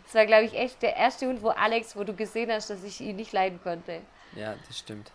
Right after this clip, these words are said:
Speaker 1: Ah,
Speaker 2: Aber ja,
Speaker 1: ja.
Speaker 2: wir sind gut in
Speaker 1: Aber
Speaker 2: Medellin
Speaker 1: trotz-
Speaker 2: angekommen.
Speaker 1: Ja, warte, ich wollte noch ganz kurz was zu Ricardo sagen, weil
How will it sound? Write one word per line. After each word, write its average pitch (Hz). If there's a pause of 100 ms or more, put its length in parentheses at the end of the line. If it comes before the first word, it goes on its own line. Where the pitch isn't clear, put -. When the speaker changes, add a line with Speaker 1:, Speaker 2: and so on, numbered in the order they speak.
(160)
Speaker 1:
Ah, 254
Speaker 2:
Aber 147
ja, 151
Speaker 1:
ja. 185
Speaker 2:
wir 131
sind 135
gut 175
in 160 (220)
Speaker 1:
Aber 269
Speaker 2:
Medellin 277
Speaker 1:
trotz- 120
Speaker 2:
angekommen. 98 (2000)
Speaker 1:
Ja, 247
warte, 262
ich -
wollte 269
noch 269
ganz 285
kurz -
was 240
zu 233
Ricardo 226
sagen, 190
weil 214